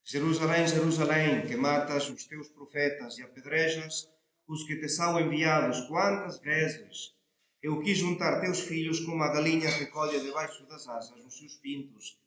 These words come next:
e tu não o quiseste. Só que se Jesus derramou lágrimas sobre esta cidade,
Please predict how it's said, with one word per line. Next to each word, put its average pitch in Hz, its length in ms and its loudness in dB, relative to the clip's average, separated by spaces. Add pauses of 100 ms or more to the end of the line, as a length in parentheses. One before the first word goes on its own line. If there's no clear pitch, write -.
e 135 120 -4
tu 139 380 -6 (240)
não 113 300 -4
o 113 60 -10
quiseste. - 480 -14 (1800)
Só 185 240 0
que 180 140 4
se 175 220 2
Jesus 170 800 0 (320)
derramou 156 1000 2 (280)
lágrimas 143 1040 2 (380)
sobre 165 320 2
esta 185 180 4
cidade, 123 720 2